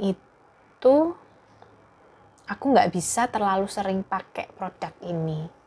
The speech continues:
Paling seminggu sekali sih, seminggu dua kali aku nggak kuat. Nanti kulit jadi sensitif, jadi, hmm, bagus, tapi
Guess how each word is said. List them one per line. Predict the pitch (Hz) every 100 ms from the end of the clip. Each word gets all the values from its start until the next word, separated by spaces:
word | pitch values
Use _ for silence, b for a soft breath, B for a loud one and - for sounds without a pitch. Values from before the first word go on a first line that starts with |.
| B B B B -
Paling | 208 214 262
seminggu | - 247 226 175
sekali | - - 196 190 196 226 240 233
sih, | 202 202
seminggu | - 208
dua | 190 -
kali | 196 214
aku | 226
nggak | 185 185
kuat. | 180 -
Nanti | 190 214
kulit | 226
jadi | 214 190 190
sensitif, | 190 185 185 185 - - 185 -
jadi, | 185 175 - _ - - 233 262 254 B B B B B B B B - - - _ -
hmm, | 247 240 226
bagus, | 208 190 - - 196 254 - -
tapi | - 226 - - - 302